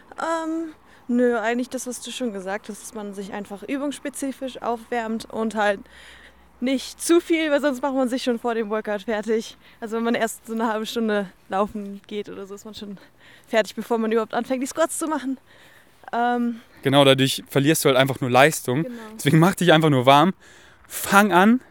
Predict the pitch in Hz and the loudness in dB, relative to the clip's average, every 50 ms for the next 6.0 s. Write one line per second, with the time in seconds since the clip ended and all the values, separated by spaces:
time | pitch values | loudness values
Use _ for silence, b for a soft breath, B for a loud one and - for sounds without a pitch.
0 | _ - 139 147 170 190 - - - 156 143 147 156 - 180 165 - - 165 190 | _ -2 2 4 4 4 4 2 2 4 4 4 4 4 0 0 2 4 4 4
1 | 220 - - - 175 170 - - 156 - - 170 180 202 226 240 B B B B | 4 2 2 2 2 2 2 0 -4 0 2 4 6 6 6 4 B B B B
2 | B B - - 170 - 196 202 - - 190 165 147 - - - - 185 208 226 | B B 0 0 2 4 4 4 4 4 2 2 2 0 -2 0 2 4 6 6
3 | 254 247 226 226 208 180 202 208 208 B B B B B - 147 156 160 - - | 6 6 6 4 4 4 4 2 2 B B B B B 4 4 4 4 2 0
4 | - 139 131 131 135 143 147 - - - - - 135 117 120 117 113 113 113 113 | 0 4 6 6 6 6 6 2 -6 -12 -4 0 0 2 2 2 2 2 0 0
5 | - - - - 254 233 185 139 131 240 - 120 117 - - 247 247 240 214 | -2 -8 -18 -14 -6 0 0 0 2 2 0 -2 -2 -4 -6 -6 -6 -6 -6